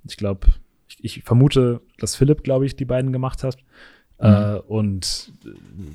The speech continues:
Speaker 1: darauf basierend, ähm, hat, hat Friedemann dann bei uns, äh, dieses Board aufgebaut. Und das ist wirklich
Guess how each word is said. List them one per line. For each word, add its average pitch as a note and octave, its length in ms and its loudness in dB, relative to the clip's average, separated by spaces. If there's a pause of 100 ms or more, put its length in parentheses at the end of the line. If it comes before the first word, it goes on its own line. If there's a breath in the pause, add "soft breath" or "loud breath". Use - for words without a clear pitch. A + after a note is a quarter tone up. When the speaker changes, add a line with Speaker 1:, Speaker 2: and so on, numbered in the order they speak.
Speaker 1:
darauf A2 340 0
basierend, A2 680 -4
ähm, G#2+ 380 -6
hat, - 560 -10
hat G#2+ 140 -2
Friedemann B2+ 540 6
dann G#2 280 -6 (280 soft breath)
bei G#2 80 -2
uns, G#2 400 -2
äh, G#2 240 -4
dieses G#2 340 -4
Board G#2+ 560 -6
aufgebaut. G#2+ 640 -2
Und G2 200 -8
das G#2+ 120 -6
ist G2+ 140 -6
wirklich A2 380 -4